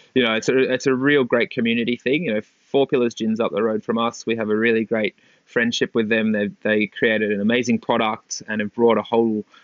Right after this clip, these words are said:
another level of tourism to our region, which is fantastic. Um, but they also have a really great ethos. So, you know, f-, apart from us using a bit of their stuff, uh, Matt Wilkinson obviously works for them and on development and things. So he works with value adding to their byproduct.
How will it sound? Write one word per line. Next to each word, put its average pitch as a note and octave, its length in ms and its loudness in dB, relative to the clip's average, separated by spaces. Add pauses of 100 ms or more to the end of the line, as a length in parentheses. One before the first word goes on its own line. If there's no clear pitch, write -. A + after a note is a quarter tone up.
(140)
another A#2 180 0
level A2+ 280 2
of A2+ 120 0
tourism B2+ 460 2
to B2+ 120 -2
our G#2+ 120 0
region, C#3+ 320 0
which C3+ 180 -10
is A2+ 140 -4
fantastic. A2+ 800 -4 (140)
Um, G#2 340 0
but B2 160 -4
they C3+ 120 0
also C#3 320 0
have A2+ 180 -4
a A2 40 -2
really G#2+ 220 0
great G#2+ 200 0
ethos. G#2+ 380 -2
So, G#2 300 -2 (480)
you B2+ 60 4
know, A2+ 200 0
f-, - 140 -10
apart B2 380 -4
from A#2+ 120 2
us A#2+ 180 -2
using A#2+ 280 -2
a A2+ 60 -2
bit A2+ 120 0
of A2+ 80 2
their A#2 140 0
stuff, - 640 -6
uh, G#2+ 140 -4
Matt G#2+ 180 -2
Wilkinson A#2 760 -2
obviously A2 380 -2
works A2+ 260 2
for A#2+ 140 0
them A#2 240 4
and G#2+ 220 0
on A2+ 140 0
development A#2 520 0
and A2+ 180 0
things. D3+ 280 -2
So - 80 -2
he A#2 220 0
works - 380 0 (400)
with A2+ 180 4
value A#2 320 0
adding A#2 220 -2
to - 80 -14
their A#2 140 0
byproduct. C#3+ 580 0